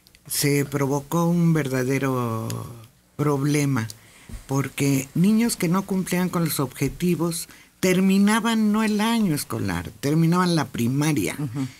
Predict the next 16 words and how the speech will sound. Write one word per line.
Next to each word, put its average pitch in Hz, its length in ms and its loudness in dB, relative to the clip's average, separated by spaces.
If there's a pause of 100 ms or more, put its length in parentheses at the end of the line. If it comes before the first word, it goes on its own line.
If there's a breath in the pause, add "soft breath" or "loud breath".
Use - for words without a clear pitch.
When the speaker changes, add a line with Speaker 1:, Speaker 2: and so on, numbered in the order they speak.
(220 loud breath)
Speaker 1:
sin 147 240 2
haber 160 260 0
cumplido 165 540 2
los 135 240 0
objetivos 135 640 -2
de 113 120 0
cuarto, 156 540 -2
de 104 160 -2
quinto, 160 540 0
de 120 120 0
sexto, 160 520 -4 (480 loud breath)
sin 170 240 0
haberlos 196 360 -2
cumplido. 180 640 -2 (640 soft breath)
¿Por 165 200 0
qué? 202 300 -2